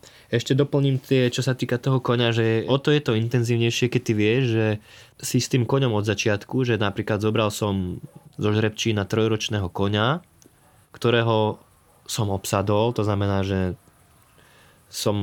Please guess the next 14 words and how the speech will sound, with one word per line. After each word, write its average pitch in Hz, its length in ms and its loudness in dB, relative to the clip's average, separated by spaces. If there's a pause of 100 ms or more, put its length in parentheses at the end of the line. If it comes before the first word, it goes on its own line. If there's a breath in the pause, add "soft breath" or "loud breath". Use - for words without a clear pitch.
(120)
si 98 160 -2
s 110 160 -2
ním 104 80 0
vytvoril 104 320 0
nejaký 98 320 -2
vzťah, 117 560 -2
naučil 104 480 -2
som 107 160 -2
ho, 101 240 0
ako 104 240 -2
komunikovať 110 640 0
s - 80 -6
človekom, 131 640 0 (420 loud breath)
ako 107 280 -2